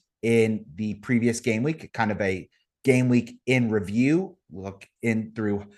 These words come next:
our twenty twenty glasses. Uh, so we really get the best picture of what happened. We're gonna highlight some of the top performers, uh, from the previous game week. And then we're gonna look ahead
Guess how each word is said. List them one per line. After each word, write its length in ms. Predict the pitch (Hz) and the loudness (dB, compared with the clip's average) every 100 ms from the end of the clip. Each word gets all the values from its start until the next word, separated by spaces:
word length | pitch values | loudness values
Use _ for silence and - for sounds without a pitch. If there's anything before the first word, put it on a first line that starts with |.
| _ _ _ _ | _ _ _ _
our 200 | - 214 | 0 0
twenty 360 | 202 - 131 123 | -2 -2 2 2
twenty 600 | 120 131 117 117 113 - _ - | 2 2 4 2 0 -6 _ -8
glasses. 800 | 107 113 113 - 110 101 101 | -2 0 0 -2 -2 -2 0
Uh, 200 | 107 98 | 2 2
so 160 | 95 107 | 2 -2
we 100 | 110 | 0
really 240 | 117 110 | 2 2
get 220 | 104 110 - | 2 -2 -2
the 80 | |
best 320 | 101 107 - - | -2 -2 0 -6
picture 320 | 107 - 98 | -6 -4 -2
of 120 | 92 | -2
what 120 | 92 92 | -2 -2
happened. 540 | 98 95 139 147 160 _ - - _ | -2 -2 -2 -4 -8 _ -20 -20 _
We're 160 | 110 110 | 0 0
gonna 200 | 107 - _ _ - | -2 -6 _ _ -6
highlight 500 | - 151 151 139 - | 2 4 6 2 0
some 100 | 127 | -2
of 60 | |
the 80 | 110 | -2
top 420 | 110 - 120 - - - | -2 2 2 0 -12 -6
performers, 840 | 120 - 160 180 131 101 92 - 101 | -6 -4 0 2 2 -2 -4 -6 0
uh, 180 | 98 | 2
from 320 | 95 - 107 104 | 2 2 2 2
the 60 | |
previous 400 | 101 120 104 104 | -2 -4 -2 -4
game 220 | - 101 | -4 -4
week. 180 | 95 - - - _ | -6 -8 -20 -20 _
And 160 | 110 127 | 0 2
then 140 | 196 | 4
we're 100 | 214 180 | 2 4
gonna 160 | 165 | 4
look 200 | 147 139 | 4 2
ahead 340 | 127 117 92 | 2 2 2